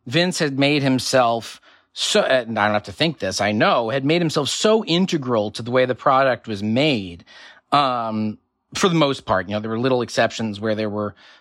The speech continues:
people who had little fiefdoms that they could have some limited amount of control over. For the most part, Vince was a micromanager. I mean, I've interviewed people who talk about how, you know, as of relatively recently, he would have to sign off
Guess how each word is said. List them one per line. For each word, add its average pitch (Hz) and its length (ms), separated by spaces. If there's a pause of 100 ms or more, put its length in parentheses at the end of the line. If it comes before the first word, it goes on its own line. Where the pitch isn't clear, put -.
(100)
people 113 320
who 110 100
had 107 220
little 107 340
fiefdoms 107 580
that 104 120
they 107 80
could 110 100
have 104 160
some 110 220
limited 107 320
amount 104 240
of 101 80
control 254 420
over. 107 320 (220)
For 214 100
the 220 60
most 269 260
part, 240 340
Vince 190 380
was 160 400
a 143 80
micromanager. 101 840
I 92 40
mean, 117 180
I've 135 140
interviewed 165 340
people 160 300
who 143 40
talk 147 300
about 139 380 (340)
how, 135 640 (720)
you 143 140
know, 87 160
as 110 240
of 113 100
relatively 135 460
recently, 135 840 (300)
he 147 580 (120)
would 143 220
have 139 260
to 139 100
sign 147 380
off 147 360